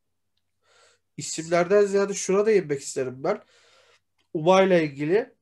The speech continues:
Şimdi Ubay'ın ismi şeyde de geçiyor ya mesela Göktürk abidelerinde de vurgulanan bir isim. Hani koruyucu bir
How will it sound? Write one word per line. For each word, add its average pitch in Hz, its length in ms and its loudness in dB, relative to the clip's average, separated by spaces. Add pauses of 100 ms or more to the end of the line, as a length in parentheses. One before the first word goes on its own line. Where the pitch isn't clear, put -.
(380)
Şimdi 156 600 -4 (140)
Ubay'ın 165 360 4
ismi 226 260 -6
şeyde 190 400 2
de 233 60 2
geçiyor 214 380 -4
ya 233 100 2
mesela 147 360 -4
Göktürk 165 500 -8
abidelerinde 185 640 2
de 202 40 0
vurgulanan 127 580 -6
bir 123 60 -14
isim. 120 280 -12
Hani 120 100 -10 (140)
koruyucu 139 460 -6
bir 127 140 -14